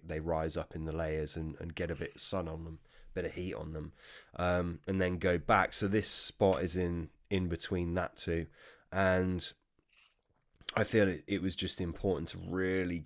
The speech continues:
get it on this certain area, as I said before. Um, I, I can't tell you why I really thought that, but I did, and, and it, it worked for me. I, I,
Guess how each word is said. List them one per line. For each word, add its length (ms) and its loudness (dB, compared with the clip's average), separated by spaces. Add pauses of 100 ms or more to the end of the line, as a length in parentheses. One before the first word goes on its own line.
get 340 -4
it 200 -2 (840)
on 240 6
this 160 4
certain 400 4
area, 460 2 (140)
as 140 0
I 60 0
said 240 -2
before. 420 -2 (200)
Um, 560 2
I, 60 2 (100)
I 20 -2
can't 320 2
tell 140 -2
you 140 2
why 340 6
I 20 6
really 480 4
thought 460 0
that, 240 0 (960)
but 420 4 (280)
I 100 4
did, 400 6
and, 300 -2
and 440 -2 (180)
it, 300 -8
it 160 -4
worked 300 4
for 100 -6
me. 160 2
I, 60 2
I, 200 -4